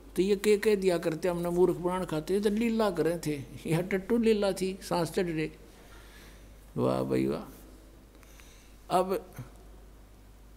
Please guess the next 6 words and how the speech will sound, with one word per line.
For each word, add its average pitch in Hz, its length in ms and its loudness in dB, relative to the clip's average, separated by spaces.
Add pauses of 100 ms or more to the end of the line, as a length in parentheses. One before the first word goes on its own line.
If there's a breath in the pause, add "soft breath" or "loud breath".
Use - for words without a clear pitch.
(400)
इनकी 180 320 0
रक्षा 170 360 0
भी 175 160 2
परमात्मा 151 580 -2
ही 143 120 -4
करते। 196 600 -4